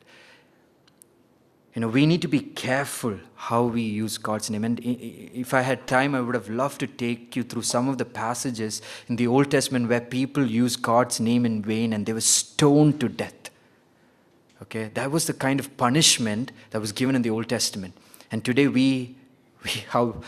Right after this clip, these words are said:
how easily we use God's name, right? You know, brothers and sisters, we need to repent. You know, this name holds a great weight.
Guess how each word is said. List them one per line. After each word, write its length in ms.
how 260
easily 600
we 100
use 320
God's 380
name, 320
right? 240
You 60
know, 100
brothers 280
and 60
sisters, 240
we 60
need 160
to 80
repent. 580
You 80
know, 120
this 260
name 400
holds 480
a 60
great 520
weight. 360